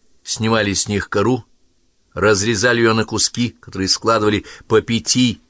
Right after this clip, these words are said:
и за неимением веревок связывали весьма клейкой смолой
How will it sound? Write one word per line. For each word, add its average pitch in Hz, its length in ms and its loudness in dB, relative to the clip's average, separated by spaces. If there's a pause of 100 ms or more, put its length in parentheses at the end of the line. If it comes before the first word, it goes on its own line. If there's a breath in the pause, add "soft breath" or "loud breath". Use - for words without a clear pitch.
(220)
и 117 160 0
за 107 220 2
неимением 117 640 0
веревок 113 440 2 (240 loud breath)
связывали 107 640 0
весьма 104 340 -2
клейкой 107 440 -2
смолой 101 440 2